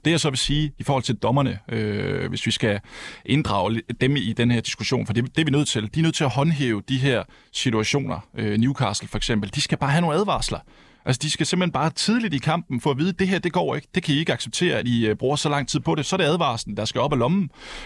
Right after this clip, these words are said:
Øh, og så, så kommer det til at ske helt automatisk, at Newcastle ikke, øh, bruger så meget tid efterfølgende, fordi de vil ikke have mand smidt ud på grund af det.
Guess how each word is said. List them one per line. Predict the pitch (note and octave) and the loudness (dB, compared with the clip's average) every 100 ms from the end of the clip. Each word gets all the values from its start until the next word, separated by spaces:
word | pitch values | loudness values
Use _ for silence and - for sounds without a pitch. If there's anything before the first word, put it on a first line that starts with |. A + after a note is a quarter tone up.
| - | -2
Øh, | B2+ B2 A#2 - | 2 4 2 0
og | - | -2
så, | F#3 - _ _ _ - | -2 -4 _ _ _ -10
så | - - | -10 -6
kommer | - F3 | 0 0
det | D#3 | 2
til | F#3 | 0
at | |
ske | - E3+ | 2 2
helt | E3 | 2
automatisk, | D3+ C#3+ D3 B2+ - | 0 0 0 0 -2
at | B2 | 0
Newcastle | C#3+ D3 A#2 B2+ | 2 2 0 -2
ikke, | C3+ C3+ | -4 0
øh, | A2 G2+ F#2+ F2+ G#2+ - A2 | 2 2 0 -2 -4 -4 -4
bruger | A2 B2 | 0 0
så | B2 | 2
meget | A2+ - | 0 0
tid | B2+ | 0
efterfølgende, | A2 - G#2 G2 F2+ | 0 -2 -2 -2 -2
fordi | A2 G#2+ | -4 -4
de | - | -2
vil | D3 | 0
ikke | D#3+ | 2
have | C#3+ | 2
mand | C3+ | 0
smidt | - A#2+ | 0 0
ud | B2+ | -2
på | A#2 | 0
grund | A2+ G#2 | 0 0
af | |
det. | G#2+ | 0